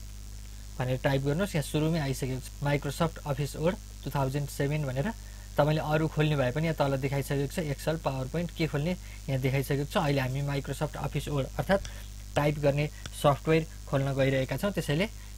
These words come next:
यो फर्स्टकोमा क्लिक गरौँ। क्लिक गरिसकेपछि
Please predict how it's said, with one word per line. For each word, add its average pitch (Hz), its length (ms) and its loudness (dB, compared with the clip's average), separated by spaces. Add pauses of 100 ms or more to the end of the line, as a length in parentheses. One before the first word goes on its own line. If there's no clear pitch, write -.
यो 139 80 2
फर्स्टकोमा 147 460 0 (340)
क्लिक 135 160 2
गरौँ। 123 320 -2 (1300)
क्लिक 185 180 2
गरिसकेपछि 175 720 4